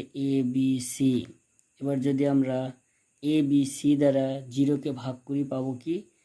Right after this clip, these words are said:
জিরো। x to the power zero সমান আমরা লিখব ওয়ান,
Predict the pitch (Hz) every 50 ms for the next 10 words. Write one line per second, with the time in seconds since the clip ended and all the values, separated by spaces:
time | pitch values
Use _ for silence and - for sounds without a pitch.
0 | _ _ _ - 123 123 123 135 135 135 123 117 101 - - - _ _ _ _
1 | _ _ - 156 156 - - - - 180 151 147 127 127 135 131 135 123 120 113
2 | 120 131 131 139 143 139 139 - 135 127 135 135 139 135 135 139 135 - _ _
3 | _ _ _ _ _ _ - 123 127 131 135 135 135 135 127 135 123 127 135 139
4 | 135 131 127 127 131 - _ _ _ _ _ - 113 120 127 139 139 135 123 117